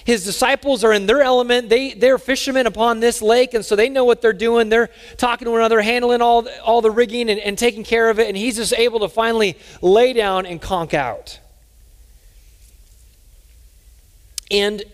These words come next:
let us not pass over this note, because here we see a distinctive, uh, uh, characteristic of the humanity of Jesus come through here. Jesus was not, uh, uh, just a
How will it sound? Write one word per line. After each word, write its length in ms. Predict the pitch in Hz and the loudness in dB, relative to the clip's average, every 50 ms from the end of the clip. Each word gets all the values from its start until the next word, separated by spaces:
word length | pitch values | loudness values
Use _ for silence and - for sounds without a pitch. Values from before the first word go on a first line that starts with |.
| - _ _ - - - _ _ _ _ - - - - - | -20 _ _ -20 -20 -20 _ _ _ _ -20 -20 -20 -6 0
let 160 | 170 226 262 | 2 2 2
us 160 | 277 269 - | 2 0 -2
not 220 | 254 247 233 220 - | -2 -4 -4 -2 -4
pass 260 | - 240 220 - - | -6 -6 -6 -6 -2
over 240 | 208 214 214 202 196 | -2 -2 0 -2 -2
this 240 | 170 165 - - | -6 -6 -6 -4
note, 320 | 185 190 185 160 143 - - | -2 -2 -2 -2 -4 -6 -8
because 320 | 170 165 - 175 165 - | -8 -4 -2 -2 -2 -2
here 400 | - - 285 277 233 196 190 175 - - - - - | -2 -2 0 2 2 2 2 0 -2 -8 -18 -10 -4
we 160 | 190 220 208 | -2 -2 -2
see 420 | - - - 269 254 220 202 196 - - - - - | -2 -2 -2 -2 0 0 0 0 -2 -6 -10 -4 -2
a 100 | 190 180 | -2 -2
distinctive, 760 | 190 208 196 - - - 269 262 - - 254 247 214 170 - - - - - - | -2 -4 -8 -8 -6 -6 -6 -6 -2 -2 0 -2 -2 -4 -8 -18 -20 -20 -12 -6
uh, 40 | - | -2
uh, 520 | 196 202 202 202 - - - 208 196 202 196 196 - - - - _ _ - - | -2 -2 -2 -4 -6 -4 0 2 2 2 0 -2 -8 -20 -20 -20 _ _ -20 -10
characteristic 800 | - - 262 262 262 - - 226 208 233 240 - - - 185 - - | -4 -2 0 0 0 -2 -6 -4 -2 -2 -2 0 0 -2 -2 -2 -2
of 100 | 185 190 | -4 -4
the 80 | 170 202 | -2 -4
humanity 580 | 185 - 208 214 202 214 220 214 202 190 190 185 | -6 -4 -4 -4 -2 -2 0 -2 -2 -2 0 -2
of 120 | 165 139 | -2 -2
Jesus 360 | 135 196 202 180 151 139 - | -4 -6 -6 -6 -6 -6 -8
come 200 | - - 156 139 | -6 -6 -8 -8
through 160 | - 151 156 | -8 -8 -6
here. 280 | 139 123 113 90 95 - - - _ _ _ _ _ _ _ - - - - - _ - - - | -6 -6 -6 -6 -8 -10 -16 -20 _ _ _ _ _ _ _ -20 -20 -20 -20 -20 _ -20 -14 -8
Jesus 420 | 165 151 247 277 277 240 269 - | -4 -2 0 0 0 -2 -4 -4
was 160 | 226 247 208 202 | -4 -4 -2 0
not, 260 | 233 240 240 220 - - - - - - | -2 -2 -2 -4 -10 -14 -20 -20 -6 -2
uh, 220 | - 220 214 190 - - - - | 0 0 0 -2 -6 -16 -8 -4
uh, 160 | - 214 214 | -2 0 0
just 220 | 202 247 - - | 0 -2 -2 0
a 160 | 240 202 160 | -2 -2 -2